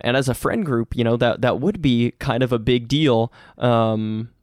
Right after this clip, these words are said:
but then it, it ends up being such a small part of, like, the worst day of your life.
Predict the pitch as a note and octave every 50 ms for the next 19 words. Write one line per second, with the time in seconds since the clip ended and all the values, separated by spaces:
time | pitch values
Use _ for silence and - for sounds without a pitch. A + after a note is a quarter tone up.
0 | _ _ _ _ _ _ _ _ _ _ _ - B2+ A#2 D#3 C#3+ - - D3 C#3
1 | C3+ C3+ C3 B2 - - - C3+ - - B2+ C3+ C3+ C3+ B2 - C#3 C3 F3+ E3+
2 | - - B2 A#2+ A#2 A#2 A2+ A2 A2 A2 - - - - - - - D3+ C#3 -
3 | - C3+ B2+ - - - - - - C3 C#3+ C#3+ C3+ B2+ B2 A#2+ - - B2+ B2
4 | A#2 G#2 - - A#2+ A2+ - A2+ A2+ A2 A2 A2 - - - - - - - C3
5 | C3 A2+ B2 B2+ B2 - - - - B2+ B2 B2 B2 A#2 A2+ B2 A#2 A#2 A#2 A#2
6 | A#2 B2+ A#2+ A#2 - -